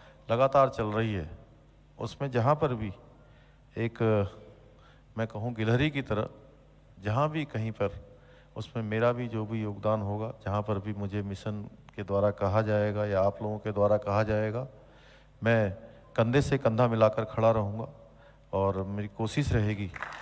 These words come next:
कि हमारा मिशन लगातार आगे बढ़ता रहे। और ये बहुत बड़ी एक प्रेरणा भी है हम लोगों के लिए।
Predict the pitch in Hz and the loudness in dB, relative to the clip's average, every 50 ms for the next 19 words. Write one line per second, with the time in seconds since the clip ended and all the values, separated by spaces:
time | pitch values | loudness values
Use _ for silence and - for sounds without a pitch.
0 | - - - - - 127 123 127 127 120 117 - - - - - - - - - | -8 -8 -8 -6 -2 0 2 2 2 2 0 -2 -2 -4 -2 -4 -2 -2 -2 -2
1 | - - - - - - - - - 95 110 127 131 135 131 123 123 113 110 - | -4 -6 -6 -6 -4 -6 -6 -4 -2 2 6 8 10 10 10 8 6 2 0 2
2 | 135 131 143 147 - - - - - - - - - - - - 117 117 127 127 | 0 0 0 0 -8 -10 -12 -14 -14 -16 -16 -16 -18 -8 -2 0 4 6 6 6
3 | 127 131 131 123 113 110 110 135 123 110 107 107 - - 117 120 117 113 113 127 | 6 4 4 6 4 4 2 0 -2 -2 -2 -2 2 4 4 4 4 4 0 -2
4 | 143 - - - - - - - 120 107 107 110 113 110 113 113 113 123 135 135 | -4 -8 -16 -20 -20 -20 -16 -6 0 2 4 4 4 4 2 -2 -4 -4 -6 -6
5 | 127 120 110 139 175 165 147 139 135 139 143 143 135 139 135 - - 117 113 117 | -4 -2 0 0 0 0 0 -2 0 0 0 0 -2 -2 -4 -4 -4 -2 2 4
6 | 131 135 139 139 143 131 127 120 113 110 110 110 110 110 110 104 - 104 101 117 | 6 6 6 6 4 4 4 4 4 4 2 2 0 0 -2 -2 -2 -4 -4 -4
7 | 127 | -6